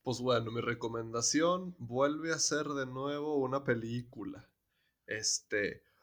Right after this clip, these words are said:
de nuevo, es una película que pueden ver en Prime Video, ahí la vi yo. Y esta es una película medio viejita, es del año dos mil siete,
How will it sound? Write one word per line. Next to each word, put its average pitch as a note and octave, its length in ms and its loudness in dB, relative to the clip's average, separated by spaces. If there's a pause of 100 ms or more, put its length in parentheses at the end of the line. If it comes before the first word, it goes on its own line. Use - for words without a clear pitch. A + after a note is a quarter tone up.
de A#2 220 4
nuevo, D#3 600 4
es G#2 200 0
una G#2+ 240 -2
película B2+ 560 -2
que A2 100 -6
pueden A2 400 -4
ver A#2 380 -4
en G#2+ 180 -14
Prime G#2+ 460 -2
Video, C#3+ 500 0
ahí G#2 240 0
la A2+ 160 0
vi C3+ 180 -4
yo. D#3+ 280 -2 (340)
Y D3+ 460 4
esta C3 180 -4
es - 80 -2
una F#3 180 -4
película F#3+ 480 -2
medio C#3 400 0
viejita, A#2+ 880 2
es A#2 140 -4
del C3+ 180 0
año D#3+ 300 0
dos C3+ 220 2
mil C3 200 -4
siete, C#3+ 500 0